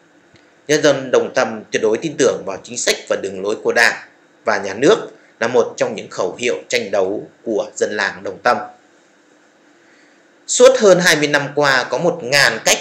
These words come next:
để tháo gỡ ngòi nổ Đồng Tâm trong hòa bình, trong tình đồng bào. Nhưng chính quyền đã lựa chọn giải pháp dùng sức mạnh của công cụ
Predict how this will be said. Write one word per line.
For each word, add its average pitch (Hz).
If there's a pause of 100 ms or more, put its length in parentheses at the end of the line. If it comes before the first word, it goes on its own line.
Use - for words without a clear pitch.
để 101
tháo 104
gỡ 107
ngòi 117
nổ 98
Đồng 101
Tâm 120
trong 113
hòa 104
bình, 113 (340)
trong 117
tình 101
đồng 101
bào. 113 (420)
Nhưng 147
chính 127
quyền 120
đã 90
lựa -
chọn 101
giải 98
pháp 147
dùng 104
sức -
mạnh 127 (220)
của -
công 113
cụ 127